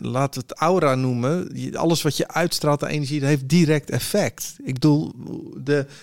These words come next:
energie tussen ons drieën heeft heel weinig te maken met de tekst die we nu uitspreken, maar dat heeft, die oudere delen scannen alles, weet je. Hoe zitten we erbij? Hoe voelen we elkaar aan? Mogen we elkaar? En, eh, voelen we ons veilig? Ehm, dat,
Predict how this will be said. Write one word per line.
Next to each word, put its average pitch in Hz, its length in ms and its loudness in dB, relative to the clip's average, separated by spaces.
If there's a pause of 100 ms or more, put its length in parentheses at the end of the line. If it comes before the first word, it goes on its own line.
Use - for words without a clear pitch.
energie 160 380 2
tussen 170 260 2
ons 139 140 4
drieën 165 340 6
heeft 143 220 2
heel 180 200 4
weinig 151 300 2
te 151 80 -4
maken 139 300 0
met 131 80 -2
de 131 160 -4
tekst - 300 -2
die 147 120 -2
we 131 60 -2
nu 139 160 2
uitspreken, 117 720 0
maar 117 100 -2
dat 131 140 -4
heeft, 139 320 0 (480)
die 143 160 -4
oudere 170 260 2
delen 147 200 2
scannen 214 440 0
alles, 208 420 2
weet 117 180 -4
je. 151 80 -2
Hoe 135 140 4
zitten 135 260 0
we 127 60 -4
erbij? 135 320 2
Hoe 131 80 4
voelen 127 240 -2
we 127 60 -2
elkaar 123 320 0
aan? 131 200 0
Mogen 143 360 0
we 147 60 -2
elkaar? 143 460 0
En, 127 300 -2
eh, 127 300 0 (340)
voelen 135 280 -2
we 120 100 4
ons 131 200 2
veilig? 156 640 2 (580)
Ehm, 127 600 2
dat, - 420 -4